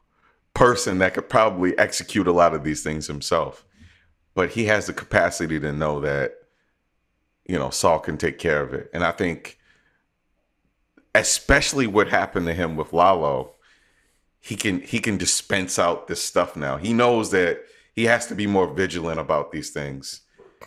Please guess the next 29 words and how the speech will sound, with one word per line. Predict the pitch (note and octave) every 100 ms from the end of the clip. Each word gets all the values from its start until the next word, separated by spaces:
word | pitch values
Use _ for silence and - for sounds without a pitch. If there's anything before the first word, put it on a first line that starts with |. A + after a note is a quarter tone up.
| -
He | F#2
has | F#2+ -
to | G2
be | E2 F2
more, | E2+ E2 D#2 D#2 D2 -
you | E2+
know, | D2+ C#2 C#2+ _ _ _ _ _
he | A2+
has | A#2
to | F3+
think | - G#2+ - -
twenty | - A#2 A2
steps | G2+ - F#2 -
ahead | E2 F2+ E2
now | D#2 D#2+ D2+
versus | D2+ F2 E2+ D#2+
ten. | - E2 D#2 C2+ C2+ _ _ _ _ _ _ _ _ _ _ _ -
Uh, | E2+ C#2 A#1+
you | - G2+
know, | F2
or | F2
the | F2
killer | - A2 F#2+
will | E2 D#2+
literally | G2 F#2 E2+ D#2+
come | D#2 F2+ D#2+
through | F2+ D#2 D2
a | C#2+
fan | - F2+ D#2 B1+